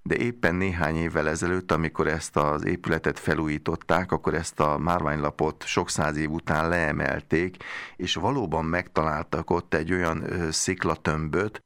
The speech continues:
amire a holttestet el lehetett helyezni. Tehát történetileg is igazolható az a tény, hogy ott valóban egy ilyen, ö, sírhely volt. És, ö, ugye ezt a keresztesek óta nem emelték föl ezt a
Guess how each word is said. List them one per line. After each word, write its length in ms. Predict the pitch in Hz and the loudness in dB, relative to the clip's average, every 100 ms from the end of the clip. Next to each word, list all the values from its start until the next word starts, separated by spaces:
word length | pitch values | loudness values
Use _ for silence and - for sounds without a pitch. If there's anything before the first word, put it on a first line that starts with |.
| _ | _
amire 360 | - 107 98 82 | 0 2 4 2
a 60 | |
holttestet 680 | 82 90 90 80 80 82 80 | 2 0 2 0 0 0 0
el 180 | 82 80 | 0 0
lehetett 460 | 80 80 - 71 | -2 -2 -4 -4
helyezni. 680 | 82 62 52 50 - 55 - _ | -4 -4 -4 -4 -6 -6 -10 _
Tehát 280 | - 80 85 | 0 0 0
történetileg 760 | - 107 - 92 85 82 78 | 2 2 2 0 0 -2 -2
is 140 | 80 - | -2 -2
igazolható 840 | 90 85 87 85 85 78 - 80 | -2 0 0 -2 0 0 0 -2
az 160 | 80 82 | -2 -2
a 120 | 71 | -4
tény, 340 | - 80 98 117 - - | 0 0 0 -4 -8 -18
hogy 220 | - 80 80 | -4 -2 0
ott 220 | 95 95 | -4 -2
valóban 480 | - 95 82 78 80 | 0 2 0 0 0
egy 200 | 78 78 | -2 -2
ilyen, 300 | 80 78 78 | -2 -2 -4
ö, 220 | - 80 76 | -4 -4 -2
sírhely 600 | - 85 78 - 65 67 | -2 -2 -4 -2 -4 -4
volt. 540 | 62 57 52 - - _ | -6 -8 -10 -16 -18 _
És, 400 | 92 85 - - | -2 -2 -2 -2
ö, 320 | 85 85 82 85 - - - | 0 0 -2 -4 -12 -16 -6
ugye 220 | 107 107 | -2 -2
ezt 140 | 101 | 0
a 40 | 101 | 0
keresztesek 680 | 131 90 90 90 - 85 92 | 0 0 -2 -2 -2 -2 -2
óta 340 | 85 - 80 | -2 0 0
nem 280 | 87 85 82 | 2 -2 -2
emelték 540 | - 82 76 - 76 73 | -2 -2 -2 -4 -6 -4
föl 220 | - 73 | -2 -2
ezt 220 | 73 - | -4 -4
a 240 | 73 76 | -4 -4